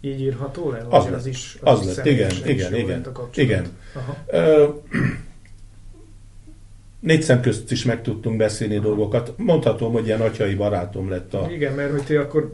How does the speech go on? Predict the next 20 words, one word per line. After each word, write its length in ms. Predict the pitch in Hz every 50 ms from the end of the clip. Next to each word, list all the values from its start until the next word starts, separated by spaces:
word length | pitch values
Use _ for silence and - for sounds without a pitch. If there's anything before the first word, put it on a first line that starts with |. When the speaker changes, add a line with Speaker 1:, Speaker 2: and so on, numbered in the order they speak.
| 196 -
Speaker 1:
igen 280 | - 160 156 139 139 131 127
más 400 | 123 117 117 - - - - - - -
Speaker 2:
Hát 160 | - - - -
Speaker 1:
irányba 260 | 220 220 196 170 151 131
Speaker 2:
nagyon, 80 | 131 139 - 127
Speaker 1:
érkeztetek. 380 | - - 127 123 - - 151 143
Speaker 2:
ö, 540 | 143 135 135 139 143 - - - - -
egy 220 | 147 143 135 143 160
nagy 180 | 180 180 156 135
élménye 520 | 123 117 113 120 120 113 113 117 117 117
volt 300 | 117 117 131 120 107 -
ezzel 280 | 110 104 104 107 101 101
kapcsolatban. 840 | - 117 107 - - - 110 113 110 107 110 113 120 120 120 123 - - - - - - -
Ö, 180 | 123 120 110 107
Botróbban 540 | 117 139 131 131 117 107 101 98 101 101 98
voltunk 500 | 101 104 101 98 101 - 101 98 95 -
ilyen 240 | 104 95 92 95 95
testvérvárosi 1900 | - 110 95 - - - 101 98 95 92 92 - - - - - - - - - - - - - - - - 101 101 104 101 95 - 104 101 98 95 - - - - - - -
találkozón, 880 | 131 123 110 107 104 107 - - 110 104 113 117 120 143 160 160 156 - - - - - - - - - - - -
és 280 | - 123 127 - -